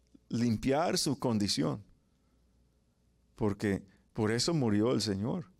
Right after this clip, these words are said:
por eso está su sangre preciosa. El otro día, el lunes creo que miramos algo acerca de eso. Entonces,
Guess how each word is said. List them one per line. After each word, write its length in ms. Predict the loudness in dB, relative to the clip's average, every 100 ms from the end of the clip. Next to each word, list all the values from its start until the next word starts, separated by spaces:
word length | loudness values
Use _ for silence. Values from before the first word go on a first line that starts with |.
| _
por 180 | -2 0
eso 160 | 0 -2
está 240 | 0 0
su 180 | 0 0
sangre 480 | 0 0 0 -2 -2
preciosa. 640 | -2 -2 -2 -2 -4 -8 -14 _ _ _ _ _ _ _ _ _ _ _ -4
El 120 | -2
otro 220 | 0 2
día, 200 | 2 2
el 840 | 2 -2 -6 -18 _ _ -2 2
lunes 300 | 2 0 -2
creo 280 | 0 0 -2
que 220 | -4 -6 -6 _ _ _ _ _ _ _ _ _ _ _ -20 -8
miramos 580 | -2 0 2 2 0 -4
algo 300 | -2 0 2
acerca 360 | 0 -2 -2 0
de 120 | 0
eso. 280 | 0 -4 -10 _ _ _ _ _ _ _ _ _ _ _ _ _ -20 -20 _ _ _ _ _ _ _ _ _ _ _ _ _ _ _ _ _ -6
Entonces, 640 | 0 0 2 0 -2 -10